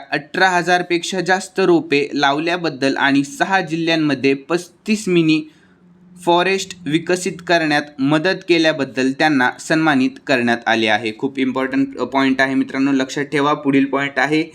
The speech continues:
ग्रीन मॅपल फाउंडेशन पर्यावरण संरक्षणास प्रोत्साहन देणाऱ्या खाजगी कंपन्या आणि सार्वजनिक क्षेत्रातील उपक्रमांना पुरस्कार प्रदान करते.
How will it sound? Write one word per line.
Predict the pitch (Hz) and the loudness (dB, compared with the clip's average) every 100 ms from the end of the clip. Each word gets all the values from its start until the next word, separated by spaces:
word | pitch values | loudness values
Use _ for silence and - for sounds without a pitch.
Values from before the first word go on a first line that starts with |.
| - - 131 127 | -18 -16 -10 0
ग्रीन | 180 202 | 2 2
मॅपल | 190 175 175 175 170 | 2 0 2 0 2
फाउंडेशन | 185 160 165 170 175 170 | 2 2 2 2 0 0
पर्यावरण | 165 165 180 175 147 139 - | 0 2 2 2 0 -4 -4
संरक्षणास | - 160 160 170 175 170 143 - - - | -4 -2 0 0 0 0 2 0 -6 -4
प्रोत्साहन | 170 170 - 175 185 175 | -2 -2 -2 -2 0 0
देणाऱ्या | 170 170 156 131 123 - | 2 2 2 2 -2 -2
खाजगी | 151 147 143 165 | 0 0 -4 -8
कंपन्या | 170 160 151 156 156 | -4 -4 0 0 2
आणि | 151 165 135 117 - - - | 2 2 0 -4 -12 -20 -6
सार्वजनिक | - 165 175 185 180 185 180 | 0 2 0 -2 -2 -2 -4
क्षेत्रातील | - 170 165 160 147 - | -4 0 0 0 -2 -2
उपक्रमांना | 151 156 - 156 143 131 143 | -2 -2 0 0 2 0 -2
पुरस्कार | 147 143 131 131 135 147 | -2 0 0 0 -2 -2
प्रदान | 143 139 123 120 113 | -2 -4 0 0 -2
करते. | 113 110 113 104 | -4 -6 -6 -8